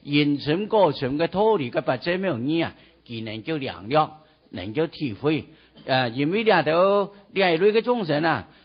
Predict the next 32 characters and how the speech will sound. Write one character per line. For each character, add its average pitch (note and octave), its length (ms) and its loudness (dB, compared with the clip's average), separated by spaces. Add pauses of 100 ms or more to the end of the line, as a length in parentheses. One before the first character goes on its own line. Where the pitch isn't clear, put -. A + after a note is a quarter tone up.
是 C#3+ 160 -4
对 A3 200 2
于 F#3+ 100 4
无 C3 260 -2
量 C3+ 240 0
诸 C3 220 -6
佛 G3+ 160 0
所 E3 220 4
已 D#3 180 -4
经 A#2 200 -8
种 D#3 220 -4
过 D#3 180 0
善 B2+ 240 -2
根 G#2+ 220 -8
了， C#3+ 240 0 (320)
所 B2+ 300 0
以 C3+ 80 -2
让 D#3+ 240 0
能 F2+ 160 -6
够 E3 320 4 (280)
量 G#2+ 340 -4
会 E3 180 -2
两 D#3+ 240 -2
个 A#2+ 100 -6
道 C#3 220 -2
理。 G2 240 -10 (360)
前 A2 300 -4
面 D#3 260 -2
呢， E3 200 0 (260)
就 D#3 140 -2
讲 C#3 240 0
到 D#3+ 320 4